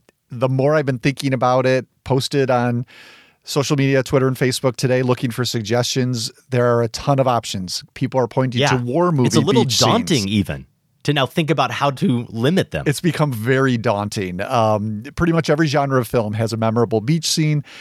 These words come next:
Speaker 1: I think it'll be fun, though, trying to come up with our criteria. Already, some debate has arisen about,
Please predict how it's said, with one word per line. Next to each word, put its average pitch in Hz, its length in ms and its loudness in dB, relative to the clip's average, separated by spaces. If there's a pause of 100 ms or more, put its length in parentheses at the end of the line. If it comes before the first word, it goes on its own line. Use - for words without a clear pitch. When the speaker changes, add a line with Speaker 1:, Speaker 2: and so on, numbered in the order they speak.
(400)
Speaker 1:
I 135 100 -2
think 151 140 -2
it'll 180 140 2
be 190 100 0
fun, 139 320 -2
though, 139 220 0
trying 135 380 -2
to 123 360 0 (100)
come 135 200 0
up 131 160 -2
with 131 260 0
our 123 120 2
criteria. 131 640 0
Already, 147 640 0 (300)
some 151 240 0
debate 139 400 0
has 131 200 -2
arisen 135 640 -2
about, 120 440 0